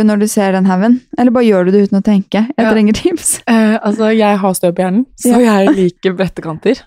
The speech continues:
Speaker 2: Åh, da blir jeg så rolig i sjelen.
Speaker 1: Ja, du, du gjør deg
Speaker 2: <laughs> Ja.
Speaker 1: oppriktig glad.
Speaker 2: Ja,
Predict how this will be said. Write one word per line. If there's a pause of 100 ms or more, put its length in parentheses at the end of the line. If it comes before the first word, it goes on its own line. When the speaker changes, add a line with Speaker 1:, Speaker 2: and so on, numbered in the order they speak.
(140)
Speaker 2:
Åh,
da
blir
jeg
så
rolig
i
sjelen.
Speaker 1:
Ja, (100)
du, (140)
du
gjør
deg
Speaker 2:
<laughs>
Ja.
Speaker 1:
oppriktig
glad. (160)
Speaker 2:
Ja,